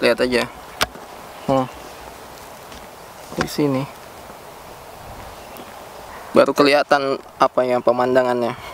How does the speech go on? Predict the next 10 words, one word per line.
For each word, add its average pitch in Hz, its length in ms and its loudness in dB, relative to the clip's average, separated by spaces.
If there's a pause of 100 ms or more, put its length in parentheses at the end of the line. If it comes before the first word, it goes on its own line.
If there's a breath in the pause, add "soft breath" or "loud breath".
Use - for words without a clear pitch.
(420 loud breath)
Nggak - 160 6
tahu 156 480 6 (160)
si, 135 320 4
si 143 160 8
Ulan 135 320 8
dan 131 320 4
adiknya 131 640 2 (400)
tadi 135 240 6
udah 143 160 8
teru-, - 320 2